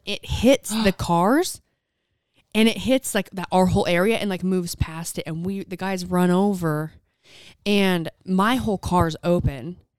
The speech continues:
Speaker 1: Their windows are open.
Speaker 2: No.
Speaker 1: Theirs was, like, for heat, but, like, I had the back of my car open. Dude, it broke the easy up. It was brand
Speaker 2: <gasps>
Speaker 1: new.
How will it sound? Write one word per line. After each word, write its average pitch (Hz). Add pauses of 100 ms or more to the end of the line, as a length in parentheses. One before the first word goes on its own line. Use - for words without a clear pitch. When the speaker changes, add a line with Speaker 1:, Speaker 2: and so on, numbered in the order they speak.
(180)
Speaker 1:
Their 220
windows 208
are 170
open. 156 (180)
Speaker 2:
No. 143
Speaker 1:
Theirs 240
was, 240
like, 196
for 180
heat, 170
but, 175
like, 175
I 180
had 202
the 180
back 160
of 185
my 190
car 202
open. 254 (760)
Dude, 233 (1120)
it 170 (400)
broke 220
the 208
easy 190
up. -
It 190
was 175
brand 220
Speaker 2:
<gasps> -
Speaker 1:
new. 202